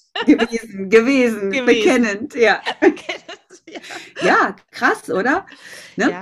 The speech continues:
Speaker 1: Und jetzt ist es, hat es sich gedreht, äh, weil ich hab die gleiche Erfahrung gemacht wie du. Meine Tochter, die hat mir vor ein paar Wochen oder, ach, ist eigentlich sogar schon ein Jahr her,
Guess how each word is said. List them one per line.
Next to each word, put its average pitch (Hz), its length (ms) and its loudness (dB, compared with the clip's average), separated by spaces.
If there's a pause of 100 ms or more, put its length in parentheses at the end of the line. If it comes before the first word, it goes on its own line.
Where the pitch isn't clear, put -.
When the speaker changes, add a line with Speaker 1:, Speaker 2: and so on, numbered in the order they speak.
(100)
Speaker 1:
Und 233 180 4
jetzt 240 200 2
ist 381 140 -2
es, - 200 -6
hat 277 120 0
es 285 100 4
sich 262 200 2
gedreht, 208 680 -2
äh, 226 240 0
weil 208 280 -2
ich 214 120 -10
hab 254 100 -4
die 220 140 -8
gleiche 214 260 -2
Erfahrung 220 260 -6
gemacht 185 300 -6
wie 160 140 -6
du. 277 200 2
Meine 208 300 2
Tochter, 226 380 -4
die 226 120 -2
hat 214 140 -6
mir 196 340 -6
vor 190 140 -6
ein 180 80 -6
paar 185 180 -10
Wochen 226 280 -2
oder, 165 240 -6
ach, - 100 -14
ist - 240 -20
eigentlich 143 260 -2
sogar 147 260 -6
schon 151 160 -4
ein - 20 2
Jahr 165 240 -2
her, 214 260 -4